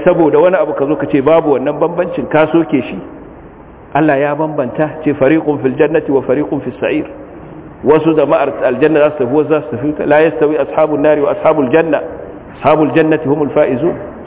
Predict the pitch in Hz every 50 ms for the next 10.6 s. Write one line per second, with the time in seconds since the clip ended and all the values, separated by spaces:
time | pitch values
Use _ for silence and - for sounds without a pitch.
0 | - - - - - - 139 165 175 170 165 170 175 170 156 147 156 180 185 180
1 | 185 175 165 160 180 160 151 170 165 156 165 160 160 160 190 180 - - - -
2 | - - 151 - 170 165 175 180 170 160 147 156 156 160 160 156 170 170 160 -
3 | 120 117 - - - - - - - - - - - - - - - - - -
4 | - - - 170 175 170 156 139 120 107 101 - - - - - - - - -
5 | - - - - - - - 143 165 185 - 160 151 175 180 185 180 170 143 139
6 | 147 165 180 147 143 147 151 156 160 156 147 139 131 147 151 135 117 107 101 113
7 | 151 175 - - - - - - - - - - - - 131 - - 131 139 170
8 | 175 175 156 135 143 165 165 170 143 135 123 - 123 120 117 123 135 131 127 156
9 | 170 143 143 151 147 - 123 - - 143 143 143 143 139 120 107 - - 110 135
10 | 170 - - - - - 175 151 151 156 147